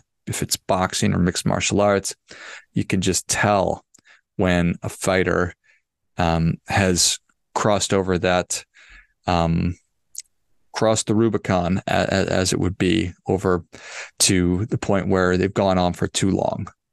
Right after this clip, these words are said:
and Father Time has caught up with them. But I totally get it. Um,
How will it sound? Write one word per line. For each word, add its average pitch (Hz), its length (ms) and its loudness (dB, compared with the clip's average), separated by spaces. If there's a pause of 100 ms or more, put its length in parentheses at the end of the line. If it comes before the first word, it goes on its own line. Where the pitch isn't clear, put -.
(140)
and 90 280 0
Father 92 260 -2
Time 92 260 -2
has 92 320 2
caught 87 300 -2
up 87 180 -6
with - 160 -4
them. - 280 -2 (1600)
But 95 80 0
I 101 80 2
totally 110 380 0
get 107 220 0
it. 87 180 -2 (240)
Um, 85 500 2